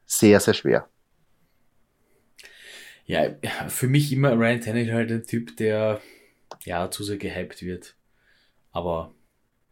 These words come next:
Speaker 2: das ist meine Meinung. Ich find halt, ah, ich find, die Titans brauchen halt einen neuen Quarterback, aber
Speaker 1: Ja, jetzt wird
Speaker 2: lass ich jetzt
Speaker 1: schwierig
Speaker 2: mal,
Speaker 1: dazwischen.
Speaker 2: lass ich, lass ich jetzt mal so stehen.
Speaker 1: Ja.
Speaker 2: Lass ich jetzt mal so stehen.
Speaker 1: Ähm, wie schaut's aus bei den Wide Receiver, Doki? Wen hast denn du da?
Speaker 2: Ähm,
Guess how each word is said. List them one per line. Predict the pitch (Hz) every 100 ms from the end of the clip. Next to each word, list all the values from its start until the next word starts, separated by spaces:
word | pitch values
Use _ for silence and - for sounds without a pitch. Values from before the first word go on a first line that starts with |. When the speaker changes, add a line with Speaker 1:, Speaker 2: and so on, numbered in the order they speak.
| _ _ _
Speaker 2:
das | -
ist | -
meine | 87
Meinung. | 87 85 82 80 -
Ich | - -
find | - 95
halt, | 95 90 - - - - - - - - - - - _ _
ah, | - 143 151
ich | 147 143
find, | 160
die | 151
Titans | 147 143 147
brauchen | - 123
halt | 135
einen | 123
neuen | 110 113
Quarterback, | 104 104 85 -
aber | 95 98 95 _ _ _ _ _ _ _ _ _ _ _ _ _
Speaker 1:
Ja, | 117 139
jetzt | 139
wird |
Speaker 2:
lass |
ich |
jetzt | 147 -
Speaker 1:
schwierig | 131 123
Speaker 2:
mal, | 120
Speaker 1:
dazwischen. | 117 113
Speaker 2:
lass | 147 202
ich, | 151
lass | 151 175
ich |
jetzt | 175 156
mal | 151
so |
stehen. | 147 131 113 98
Speaker 1:
Ja. | 123
Speaker 2:
Lass | 143
ich | 120
jetzt | 110
mal |
so | 104
stehen. | - 95 90 - _ _ _ _ _ _ -
Speaker 1:
Ähm, | 120 127 127 131 127
wie | 131
schaut's | 131 156
aus | 170 -
bei | 165
den | 160 160
Wide | 143 180
Receiver, | 220 - 113 98 -
Doki? | 107 - 90 - _
Wen | 104
hast | 107 -
denn |
du | 101
da? | 107 110 110 110 110
Speaker 2:
Ähm, | 113 -